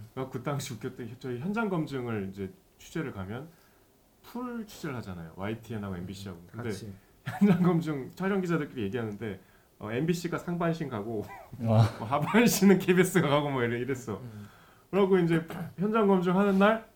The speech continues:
Speaker 1: 우리는 이제 경찰서에서 이제 그 사람 출발할 때 찍는 거니까 내가 마이크 잡이를 했거든.
Speaker 2: 음.
Speaker 1: 그 요 거리에서 이렇게
Speaker 3: 음.
Speaker 1: 봤단 말이야.
Speaker 2: 음.
Speaker 1: 근데 뭐 생각보다 평범했는데 내가 이제 질문을 취합해서 대신 하니까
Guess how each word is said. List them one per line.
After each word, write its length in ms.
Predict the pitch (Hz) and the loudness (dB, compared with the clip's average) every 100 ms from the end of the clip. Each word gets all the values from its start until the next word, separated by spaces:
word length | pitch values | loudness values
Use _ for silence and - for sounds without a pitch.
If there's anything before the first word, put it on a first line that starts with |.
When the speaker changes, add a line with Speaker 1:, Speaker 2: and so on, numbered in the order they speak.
| - - | -14 -10
Speaker 1:
우리는 380 | 135 165 165 131 | 2 2 4 0
이제 120 | 107 | -4
경찰서에서 680 | 110 104 123 117 117 101 95 - _ _ _ 104 | -6 -8 -8 -8 -8 -6 -8 -10 _ _ _ -16
이제 120 | - | -16
그 100 | - | -10
사람 280 | 107 104 95 - _ | -8 -8 -10 -16 _
출발할 440 | - 180 165 131 | -6 -2 -2 -4
때 120 | 101 | -10
찍는 340 | - 113 107 95 | -14 -12 -10 -10
거니까 600 | 92 87 85 87 82 82 _ _ _ - | -10 -10 -12 -12 -12 -14 _ _ _ -8
내가 180 | 113 120 | -6 -2
마이크 260 | 95 117 | -2 -4
잡이를 220 | 160 120 98 | -6 -6 -6
했거든. 280 | - 85 82 | -8 -14 -14
Speaker 2:
음. 600 | - 131 123 110 110 107 101 _ | -10 -6 -6 -6 -10 -12 -16 _
Speaker 1:
그 160 | 131 | -6
요 240 | 104 156 185 | 0 2 2
거리에서 380 | 151 139 120 107 | 0 -2 -2 -6
이렇게 340 | 98 107 95 - | -8 -8 -8 -2
Speaker 3:
음. 160 | 92 82 | -2 -2
Speaker 1:
봤단 380 | 82 - 120 | -6 -10 -10
말이야. 240 | 98 85 101 | -10 -12 -14
Speaker 2:
음. 280 | 110 110 104 _ _ _ _ _ | -16 -18 -20 _ _ _ _ _
Speaker 1:
근데 260 | 196 202 170 - | -6 -4 -6 -10
뭐 400 | 151 160 - - _ _ | -10 -8 -8 -14 _ _
생각보다 580 | - 214 220 202 180 156 | -10 -8 -6 -4 -4 -4
평범했는데 920 | - 214 196 165 185 170 131 151 104 85 _ _ _ _ _ _ _ _ - | -8 -6 -2 -2 -2 -4 -8 -8 -8 -10 _ _ _ _ _ _ _ _ -8
내가 260 | 120 147 | -4 -4
이제 120 | 131 113 | -6 -8
질문을 640 | - 147 175 165 131 101 - _ | -4 0 0 0 -2 -4 -10 _
취합해서 500 | - 196 185 156 - - | -8 -6 -6 -8 -12 -10
대신 260 | 101 113 | -10 -8
하니까 600 | 123 151 - 98 95 98 | -12 -14 -12 -10 -8 -8